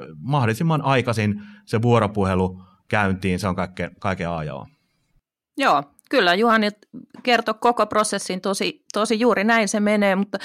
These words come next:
Speaker 2: kyllä jos mä siihen jotain lisäisin, niin, niin, ja haluaisin korostaa, niin on nimenomaan tää, tää aika, että tää on tää, että hei, me ollaan ensi viikolla, niin, niin ei, ei, ei se ole mahdollista eikä se edes kannata.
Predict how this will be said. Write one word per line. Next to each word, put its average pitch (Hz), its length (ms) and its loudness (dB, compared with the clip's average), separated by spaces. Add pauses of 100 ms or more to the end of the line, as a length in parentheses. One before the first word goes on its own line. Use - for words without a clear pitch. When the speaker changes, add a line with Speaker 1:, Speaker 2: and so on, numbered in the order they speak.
(380)
Speaker 2:
kyllä 226 140 0
jos 214 120 2
mä 226 140 2
siihen 247 260 2
jotain 240 380 2
lisäisin, 208 500 2
niin, 196 200 -2 (100)
niin, 98 300 -2 (500)
ja 180 80 0
haluaisin 202 420 4
korostaa, 185 520 2
niin 190 100 0
on 190 80 0
nimenomaan 180 600 0
tää, 175 320 0 (120)
tää 165 220 0
aika, 165 460 0
että - 340 -4 (100)
tää 190 180 2
on 214 120 0
tää, 196 220 4
että 185 200 -4
hei, 185 220 0
me 175 140 0
ollaan 165 300 2
ensi 156 280 -2
viikolla, 147 460 -2
niin, - 300 -6
niin - 240 -4 (540)
ei, 165 440 0 (140)
ei, 170 260 -2
ei 170 140 -2
se 180 180 -2
ole 170 140 -2 (100)
mahdollista 170 640 0
eikä 170 120 -6
se 185 120 -2
edes 190 220 -4
kannata. 170 520 -2